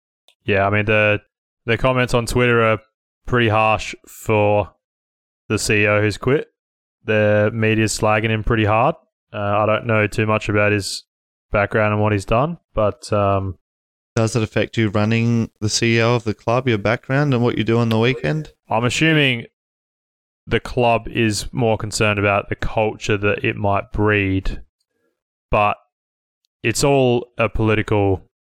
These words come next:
Speaker 1: standpoint, the decision of giving him that ultimatum.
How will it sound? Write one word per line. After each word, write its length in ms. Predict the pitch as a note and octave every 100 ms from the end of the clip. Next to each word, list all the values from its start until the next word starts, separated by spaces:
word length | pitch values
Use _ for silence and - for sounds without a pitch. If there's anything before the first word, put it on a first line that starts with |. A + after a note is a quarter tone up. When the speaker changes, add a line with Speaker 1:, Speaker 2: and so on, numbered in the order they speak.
| _
Speaker 1:
standpoint, 680 | - - G#2 G2 - G2 F#2+ _ _ -
the 100 | A2
decision 420 | G2 - G2+ G2+
of 220 | G2 F#2 - - _ _ _ _ _ _
giving 260 | A2 G#2 F#2+
him 100 | F#2+
that 140 | F#2+
ultimatum. 560 | G2 F#2 F#2+ F#2 F2+